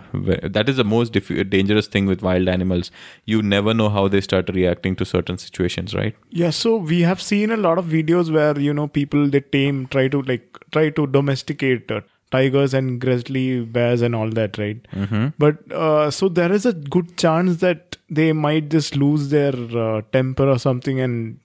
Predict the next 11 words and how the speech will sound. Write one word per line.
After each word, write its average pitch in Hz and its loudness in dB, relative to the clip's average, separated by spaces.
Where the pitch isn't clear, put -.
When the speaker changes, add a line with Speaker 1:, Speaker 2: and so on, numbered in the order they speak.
Speaker 2:
probably 135 0
do 170 0
some 175 2
harm 170 2
to 180 0
the 139 2
person 147 0
who 131 -2
is 127 0
with 123 0
them. 113 -2